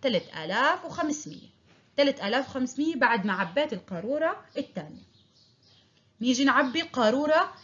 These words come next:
الثالثة. بدي أعبي القارورة الثالثة لأنه لسه ما صارتش عندي صفر. راح أطرح من ثلاثة آلاف وخمسمية، راح نطرح منها ألف ومتين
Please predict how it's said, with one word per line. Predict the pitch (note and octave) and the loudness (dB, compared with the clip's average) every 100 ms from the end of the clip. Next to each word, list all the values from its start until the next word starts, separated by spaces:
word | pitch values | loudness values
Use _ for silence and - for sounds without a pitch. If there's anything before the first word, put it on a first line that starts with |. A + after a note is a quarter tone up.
| C#4+ | -12
الثالثة. | C#4+ - E3 D#3 E3 - | -2 2 2 0 -12 -10
بدي | F3 G3 F#3+ | -6 -4 -2
أعبي | E3+ G#3+ F3 | 0 0 -4
القارورة | - F3 G#3+ C#4 | -4 -2 0 0
الثالثة | D4+ F3+ D#3+ E3 | 0 -2 -4 -4
لأنه | G3 | -2
لسه | B3 B3+ | -2 -2
ما | B3 | -4
صارتش | G#3+ C4+ C#4 C#4 - | 0 2 2 0 -2
عندي | C4 C4 | 0 0
صفر. | - F3+ - - _ _ | -4 -14 -16 -20 _ _
راح | G3 - - | -4 0 0
أطرح | D#4+ - E3 - - | 0 -4 -8 -8 -4
من | A#3 A3 E3+ | 0 0 0
ثلاثة | C4 C4 B3 F#3+ | 2 2 2 -6
آلاف | G3 B3 G#3 - | 0 0 0 -4
وخمسمية، | F3+ F3 - A#3+ C#4 D4 E4+ - - | -8 -8 -4 -2 0 -2 -6 -10 -10
راح | G3+ - | -6 -2
نطرح | C#4 - - - | -2 -4 -8 -2
منها | A#3+ B3 C#4 D#4+ - _ - | 0 0 0 -4 -6 _ -2
ألف | A#3+ D4 D#4+ - - _ | 0 0 -2 -8 -20 _
ومتين | G3 G3 F#3 C4 C4 C4 C4+ | -2 0 0 0 0 2 -2